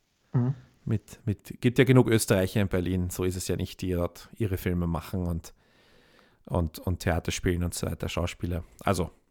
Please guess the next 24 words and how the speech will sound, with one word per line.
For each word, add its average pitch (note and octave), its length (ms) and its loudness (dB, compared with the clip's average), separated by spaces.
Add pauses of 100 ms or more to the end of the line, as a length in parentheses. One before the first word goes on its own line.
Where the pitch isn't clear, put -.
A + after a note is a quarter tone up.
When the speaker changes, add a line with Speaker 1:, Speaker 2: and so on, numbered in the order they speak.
(200)
Speaker 2:
das, - 300 -4
daran A2 280 6
soll A2 140 6
es - 80 2
nicht G2+ 180 -2
scheitern. - 300 -4 (400)
Speaker 1:
Absolut. C3+ 500 2 (300)
Speaker 2:
Äh, B2+ 300 12 (120)
viel, D#3+ 320 8
viel E3 160 10
Erfolg F3+ 360 12
aber D#3 400 12 (100)
bei C#3+ 100 12
deinem, C#3+ 560 8
äh, B2 720 4 (220)
bei A#2 100 6
deiner A#2 240 6
selber, D3+ 240 4
du B2+ 60 6
bist A2 140 0
ja B2 60 6
selber A#2+ 300 6
am, G#2+ 320 2 (100)
am, G2+ 300 0